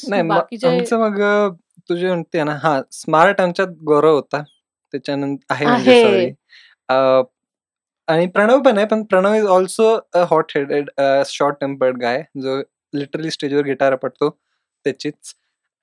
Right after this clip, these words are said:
Speaker 1: आणि
Speaker 3: गुंडा मित्र.
Speaker 1: गुंडे नाही म्हणतायत, पण ठीक आहे, चालून जातं तसं.
Speaker 3: हा.
Speaker 1: सोफिस्टिकेटेड पेठेतला. आणि मग त्याच्यानंतर येतो चिन्मय, तो, तो, तो, तो सगळ्यांपेक्षा जास्त स्मार्ट आहे.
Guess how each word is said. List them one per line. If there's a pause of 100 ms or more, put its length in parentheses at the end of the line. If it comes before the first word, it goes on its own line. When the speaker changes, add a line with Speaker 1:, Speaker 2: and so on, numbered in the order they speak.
(120)
Speaker 1:
आणि
Speaker 3:
गुंडा
मित्र. (1300)
Speaker 1:
गुंडे
नाही
म्हणतायत, (200)
पण
ठीक
आहे,
चालून
जातं
तसं.
Speaker 3:
हा.
Speaker 1:
सोफिस्टिकेटेड (480)
पेठेतला. (680)
आणि
मग
त्याच्यानंतर
येतो (420)
चिन्मय,
तो,
तो,
तो,
तो (400)
सगळ्यांपेक्षा
जास्त
स्मार्ट
आहे.